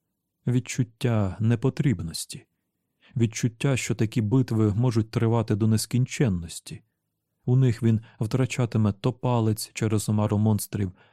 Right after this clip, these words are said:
то око через хитру стару відьму. І наприкінці кожного бою відчуватиме, що темна вежа, замість наблизитися, віддалилася. І весь цей час сухий крутій пробиратиметься по кістках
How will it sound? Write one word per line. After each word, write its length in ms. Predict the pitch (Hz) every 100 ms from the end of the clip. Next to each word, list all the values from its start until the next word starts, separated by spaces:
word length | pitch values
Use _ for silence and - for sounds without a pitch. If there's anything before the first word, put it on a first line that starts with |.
| _
то 100 | -
око 400 | 131 147 120 95
через 380 | - 104 101 -
хитру 440 | - 135 120 110
стару 320 | 101 - 110 131
відьму. 460 | 117 90 - - _ _ _ _ _ -
І 60 |
наприкінці 640 | 113 101 113 107 113 107 131
кожного 460 | - 113 98 101 104
бою 420 | 107 131 92 87 - _
відчуватиме, 720 | 120 120 - 123 139 123 101 90
що 220 | - 104
темна 360 | - 113 107 107
вежа, 440 | 131 123 104 87 _ _ _
замість 480 | 113 117 113 107 -
наблизитися, 920 | 113 104 101 139 120 104 98 - - - _ _ _ -
віддалилася. 1000 | 120 117 110 131 139 104 85 - - - _ _ _ _ _ _ _ _
І 280 | 110 101 101
весь 300 | 110 113 117
цей 220 | - 110 98
час 440 | - 135 120 - _ -
сухий 420 | - 135 - 143
крутій 640 | 113 110 107 - 131 98 - -
пробиратиметься 880 | 135 120 127 123 110 107 101 - 104
по 160 | 101
кістках 720 | - 110 - - 123 104 -